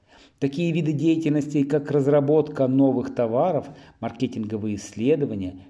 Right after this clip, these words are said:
коммуникации, распределение товаров, ценообразование и обслуживание,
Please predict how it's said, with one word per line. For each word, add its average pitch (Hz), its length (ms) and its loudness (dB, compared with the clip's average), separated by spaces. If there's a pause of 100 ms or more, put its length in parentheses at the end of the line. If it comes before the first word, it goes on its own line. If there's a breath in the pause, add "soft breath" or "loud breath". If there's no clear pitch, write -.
коммуникации, 113 1000 -4 (220 loud breath)
распределение 120 720 -2
товаров, 110 640 -2
ценообразование 107 1000 -2
и 95 40 -4
обслуживание, 127 840 -4